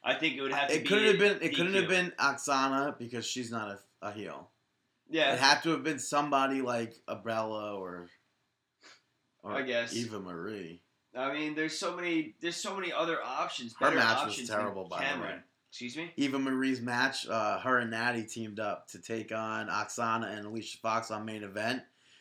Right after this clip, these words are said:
Speaker 2: Uh, Eva Marie gets in the ring, and all she did was, like, those, those arm wrenches or whatever.
Speaker 1: Yeah.
Speaker 2: I don't even know what the move is called.
Speaker 1: I actually still, I haven't given up hope on her.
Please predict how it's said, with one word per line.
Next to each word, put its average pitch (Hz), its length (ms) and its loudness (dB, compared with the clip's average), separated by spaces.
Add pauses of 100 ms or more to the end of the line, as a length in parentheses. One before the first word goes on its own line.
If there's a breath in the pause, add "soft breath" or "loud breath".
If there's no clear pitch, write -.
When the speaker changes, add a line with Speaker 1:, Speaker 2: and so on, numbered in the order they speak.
(440 soft breath)
Speaker 2:
Uh, 120 440 6
Eva 135 240 2
Marie 127 320 4
gets 123 300 0
in 120 80 -4
the 117 80 -2
ring, 123 340 -2
and 101 100 -6
all 113 180 0
she 127 180 -6
did 117 180 -4
was, 113 160 -6
like, 110 200 -4
those, 107 500 -8 (100)
those 104 300 -12
arm 113 300 -4
wrenches 127 420 -2
or 131 100 -2
whatever. 131 200 0
Speaker 1:
Yeah. 107 240 2
Speaker 2:
I 101 100 -2
don't 113 200 -4
even 98 140 -6
know 98 80 -8
what - 100 -14
the 95 60 -12
move 101 260 -8
is 101 120 -12
called. 104 280 -8
Speaker 1:
I 143 120 0 (120)
actually 190 280 -2
still, 160 380 -2
I 131 120 0
haven't 170 360 0
given 135 320 -6
up 123 200 -4
hope 110 240 -8
on 90 140 -10
her. 85 200 -14